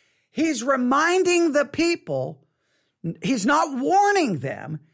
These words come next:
He's reminding them of, of historical examples of great judgment. And the reason he's doing this is not because they're in, they're in danger of judgment. No,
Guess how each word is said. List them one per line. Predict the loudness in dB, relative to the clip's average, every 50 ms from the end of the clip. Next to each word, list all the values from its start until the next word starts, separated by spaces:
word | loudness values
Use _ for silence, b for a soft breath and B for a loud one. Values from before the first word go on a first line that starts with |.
| b b b
He's | -4 -4 -2 -2 -4 -2
reminding | -2 0 0 0 0 0 2 2 2 2 2 2 0 0 -2 -2 -2 -2 -2
them | -4 -4 -4 -4 -4 -4 -4 -6 b b b b b b
of, | -2 -2 -2 -4 -16 _ -2
of | 0 0 0 0
historical | -2 -2 -2 -2 -2 -2 -6 -4 0 2 2 2 2 0 0 0 0 0
examples | 0 0 -2 -2 -2 -2 -2 -2 -2 -4 -2 -2 -2 -2 -2 -4 b b b b b b
of | -2 -2 0 -2 -4 -2
great | 0 0 0 0 -4 -8 -12 -18
judgment. | -16 -10 -2 -2 0 2 0 0 -2 -4 -8 -10 -12 -14 _ _ -20 -20 _ _ _ _ _ _ _ _ _ _ _ _ _ _ _ _ _ _ B B B B B
And | -4 -2
the | -2 -2
reason | -2 -2 -4 -2 -4 -4 -4
he's | -4 -4 -4 -4 -6 -6
doing | -4 -2 0 0 2 0 0 -2 -2
this | -2 -2 -2 -4 -6 -8 b b b b
is | -4 -4 -4 -2
not | -2 -2 0 0 0 -2 -4
because | -6 -2 -2 -2 -2 -2
they're | -4 0 2 2 4 2 2 0
in, | -2 -4 -8 -6
they're | -4 -2 0 2 2 2 0
in | 0 -2 -2 0 0 -2 0
danger | 0 -2 0 0 -2 -2 -2 -2 -4
of | -2 -4 -6 -6 -4
judgment. | -4 -4 -4 -4 -4 -4 -6 -10 -8 -6 -2
No, | 0 2 2 2 0 -2